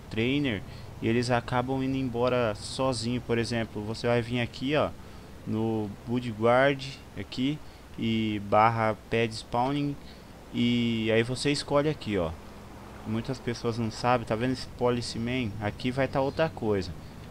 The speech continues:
Mas aí no de vocês, vocês têm que caçar Policyman, Traffic Policyman. Cada um tem um nome aqui, ó. Vocês vão escolhendo até vocês achar o que vocês querem. Vocês,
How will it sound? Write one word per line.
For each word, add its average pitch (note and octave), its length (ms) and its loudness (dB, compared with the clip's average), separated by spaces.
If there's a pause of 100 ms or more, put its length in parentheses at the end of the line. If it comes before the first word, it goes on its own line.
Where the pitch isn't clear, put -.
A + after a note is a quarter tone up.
Mas G#2 220 2
aí A2 100 4
no A#2+ 120 0
de A2+ 100 -4
vocês, A#2 340 0
vocês B2+ 200 -4
têm C3 100 0
que A#2+ 80 -8
caçar A#2+ 240 -2
Policyman, A#2+ 960 0
Traffic A#2 460 -2 (120)
Policyman. A2+ 880 -2 (520)
Cada B2 200 4
um C3 120 0
tem D3+ 180 -4
um D#3 100 0
nome G2+ 360 2
aqui, F2 280 -6
ó. - 680 -14
Vocês A2 280 -4
vão A#2+ 140 -4
escolhendo B2 540 0
até B2+ 180 0
vocês C3+ 340 -4
achar C3+ 280 -2
o C3 60 -4
que - 100 -10
vocês C3 400 -4
querem. F2 280 -2
Vocês, G#2+ 400 -4